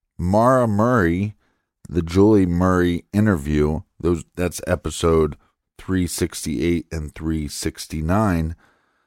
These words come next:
And I think it's because, well, one, it's the first long form interview that she's pretty much ever done. And then they,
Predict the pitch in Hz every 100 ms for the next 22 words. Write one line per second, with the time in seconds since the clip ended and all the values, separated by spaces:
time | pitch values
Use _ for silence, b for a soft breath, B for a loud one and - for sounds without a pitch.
0 | _ _ _ _ _ 92 98 95 - _
1 | - 101 151 165 175 - 95 - 95 85
2 | 82 82 82 - _ _ _ _ _ _
3 | _ _ - 92 90 135 120 90 110 -
4 | _ _ _ _ - - - 85 110 107
5 | 95 62 80 87 90 95 87 82 - _
6 | _ - 85 82 80 - 82 80 73 78
7 | 73 73 - - - 78 71 62 - _
8 | _ - 87 80 73 - - 82 73 65
9 | 82 80 78 58 80 - _ _ _ _
10 | _ _ _ - 90 85 80 85 82 80
11 | 80 78